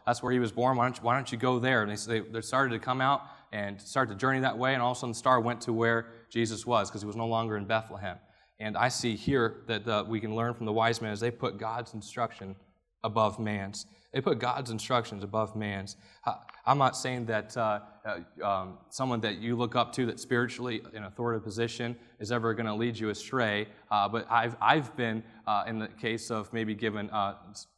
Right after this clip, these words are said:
wrong counsel to, uh, some people. I'll, I'll say that I've done that before. But what I'm thankful for is when I've gone out to, to seek counsel, they'll say, "Well, this is what I believe that the Word of God says, but Caleb, you gotta decide what's gonna be best for you and your family. You need to pray about this." And so these wise men, they go out and they realize, "Well,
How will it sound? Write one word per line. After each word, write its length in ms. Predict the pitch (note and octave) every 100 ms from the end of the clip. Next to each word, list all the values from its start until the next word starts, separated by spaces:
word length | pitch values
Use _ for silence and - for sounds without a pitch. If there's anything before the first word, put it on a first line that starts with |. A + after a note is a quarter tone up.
| _ _
wrong 220 | B2 B2 A2
counsel 440 | B2+ A#2 A2+ A2
to, 320 | - B2 A2 A2
uh, 180 | F#2+ G2+
some 160 | - G#2+
people. 300 | A#2 A2+ G#2+
I'll, 240 | A2+ A#2
I'll 120 | G#2+
say 140 | A#2 G#2+
that 120 | G#2
I've 160 | A#2+ A#2
done 160 | G#2
that 160 | G2+ F#2+
before. 460 | F#2+ - G2+ G#2 - - _
But 80 | A#2
what 80 | A#2+
I'm 120 | A2+
thankful 340 | - D3 D3+
for 200 | A2+ A#2
is 60 | G#2+
when 120 | A2
I've 160 | B2+ C3
gone 180 | A#2+ A2
out 180 | A2 -
to, 200 | G#2 G2 - _ -
to 60 | G#2
seek 280 | - C3
counsel, 460 | - A#2+ B2 A#2 A2 - -
they'll 80 | A#2
say, 140 | A2+
"Well, 120 | A2+ B2
this 120 | E3+
is 80 | A#2
what 120 | A#2
I 40 |
believe 220 | A2+ A#2+ A2+
that 180 | G#2+
the 60 | A#2
Word 140 | A2
of 60 | G#2+
God 240 | A2+ A2+
says, 120 | A2+ G2+
but 120 | G#2+
Caleb, 220 | A#2+ G#2+
you 80 | C3
gotta 220 | D#3 G#2
decide 440 | G2 - G#2+ G2+
what's 220 | G#2+ A2 -
gonna 200 | A2 G2
be 120 | G#2
best 260 | G#2 G#2+
for 120 | - F#2+
you 440 | G2 A2 A#2 D3+ - - -
and 100 | G#2
your 140 | A#2
family. 340 | B2 A#2 A2 G2+
You 60 |
need 80 | G#2+
to 60 | F#2+
pray 260 | - A#2+
about 360 | A#2 G2 F#2 -
this." 400 | G2 F2+ - - _ _ _
And 100 | G#2
so 100 | B2
these 160 | C3+ A#2
wise 280 | B2 C#3
men, 140 | B2+ A2+
they 80 | A2+
go 160 | A#2
out 120 | A#2+
and 60 | A2+
they 80 | G#2+
realize, 300 | A#2 A#2 G#2+
"Well, 320 | A2 C#3 -